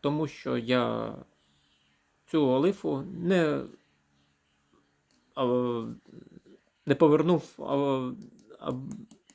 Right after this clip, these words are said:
обратно, вибачте, е,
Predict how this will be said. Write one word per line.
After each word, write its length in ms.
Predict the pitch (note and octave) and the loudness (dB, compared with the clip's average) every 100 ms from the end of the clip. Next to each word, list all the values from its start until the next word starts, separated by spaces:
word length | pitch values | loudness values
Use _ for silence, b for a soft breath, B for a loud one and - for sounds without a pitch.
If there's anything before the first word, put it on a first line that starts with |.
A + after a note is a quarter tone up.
| _ _ _ _ _ _ _ - | _ _ _ _ _ _ _ -12
обратно, 760 | F#2+ G#2+ G#2 G#2 - G#2 G#2 - _ _ _ | -6 -2 -2 -2 -6 -6 -8 -12 _ _ _
вибачте, 580 | - B2 G#2 - A2+ A2+ - B B B - | -10 -6 -6 -6 -8 -8 -10 B B B -8
е, 380 | A#1+ B1 - | -6 -6 -8